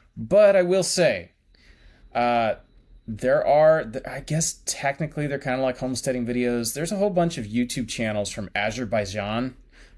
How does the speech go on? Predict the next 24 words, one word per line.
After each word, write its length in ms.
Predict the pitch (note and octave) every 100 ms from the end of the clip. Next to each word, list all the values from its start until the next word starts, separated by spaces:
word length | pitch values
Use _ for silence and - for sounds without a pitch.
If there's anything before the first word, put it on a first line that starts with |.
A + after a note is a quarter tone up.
| -
Uh, 200 | - F#2
it's 120 | F#2
over 160 | B2 A2+
there, 300 | A2+ A2 G#2+
like, 240 | G2+ F#2 - _ _ _ _
you 60 | -
know, 80 | F#2
kinda, 540 | - A#2 A2 G#2 G#2
kinda, 440 | G#2 D#3+ D#3+ D3+ C3+
like, 220 | B2+ C3
in 80 | A#2+
the 60 |
Middle 260 | G#2+ A2+ A2+
East, 560 | A#2 A#2+ - - - - -
a 40 |
little 120 | G#2
north 260 | G#2 A2 A2
of 60 | A2
there. 280 | G#2+ G#2+
It's 140 | G#2+ -
in 60 |
the 60 | G#2
mountains. 640 | G2+ G2+ A2 G#2+ G2 - - - - - - _ -
And 640 | A2 G#2+ G#2 G2+ G2 F#2